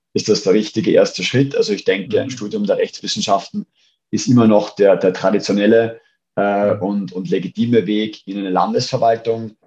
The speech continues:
Speaker 2: Mhm.
Speaker 1: Ähm, soweit ich das verstanden habe, auch von Kollegen in meinem Jahrgang, in meinem Umfeld, ist die Landesverwaltung sehr, sehr kompetitiv,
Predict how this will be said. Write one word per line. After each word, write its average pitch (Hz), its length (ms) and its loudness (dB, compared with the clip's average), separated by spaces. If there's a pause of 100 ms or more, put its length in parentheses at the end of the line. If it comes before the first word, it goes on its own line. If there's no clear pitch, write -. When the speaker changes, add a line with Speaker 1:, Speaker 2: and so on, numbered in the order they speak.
(160)
Speaker 2:
Mhm. 104 120 -8
Speaker 1:
Ähm, 98 600 -4
soweit 98 320 0
ich 98 140 -4
das 107 120 -2
verstanden 92 540 -2
habe, 98 200 2
auch 92 140 -2
von - 200 -10
Kollegen 101 440 -6
in 92 80 -8
meinem 95 200 -8
Jahrgang, 110 360 2
in 104 80 -6
meinem 98 240 -8
Umfeld, 110 500 2 (480)
ist 104 200 -4
die 104 60 -2
Landesverwaltung 95 760 0
sehr, 104 140 -2
sehr 120 120 0
kompetitiv, 113 840 -4